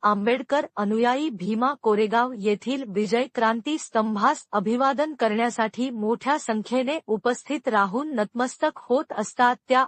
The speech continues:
अनुषंगाने रिपब्लिकन सेनेचे सरसेनापती तथा संविधान निर्माते डॉक्टर बाबासाहेब आंबेडकरांचे नातू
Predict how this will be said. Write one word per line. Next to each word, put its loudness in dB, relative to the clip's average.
अनुषंगाने -4
रिपब्लिकन 0
सेनेचे 0
सरसेनापती 0
तथा 0
संविधान -2
निर्माते 2
डॉक्टर 0
बाबासाहेब 0
आंबेडकरांचे 0
नातू -4